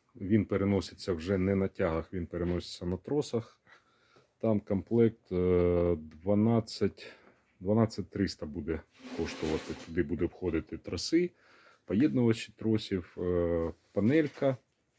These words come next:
щоб накрити там оцей блок важелів, е, і троси. То, що ви на крилі там будете. Воно тільки під велику кабіну цей перенос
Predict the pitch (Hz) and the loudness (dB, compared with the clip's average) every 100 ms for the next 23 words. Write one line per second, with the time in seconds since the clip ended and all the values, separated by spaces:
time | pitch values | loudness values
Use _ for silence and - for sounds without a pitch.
0 | 107 104 110 101 107 117 113 - - 92 | -10 -6 -2 0 0 4 2 2 -8 -6
1 | 87 82 90 80 90 90 117 123 101 92 | -6 -4 -4 0 0 0 0 0 0 0
2 | 87 - 87 85 80 78 76 92 87 80 | 0 -2 -6 -2 -2 -4 -8 -6 -6 -6
3 | - 78 - 78 - _ _ _ - _ | -8 -8 -6 -6 -6 _ _ _ -20 _
4 | 80 - 78 80 85 90 80 - 73 73 | -14 -10 -6 -6 -6 -4 -4 -4 -10 -10
5 | 71 - 80 85 107 104 101 - - 98 | -12 -12 -8 0 2 0 -2 -8 -4 -4
6 | 87 92 92 - - 82 80 76 69 82 | 0 0 0 -4 -12 -8 -8 -8 -12 -16
7 | 73 78 76 71 69 | -12 -10 -10 -10 -14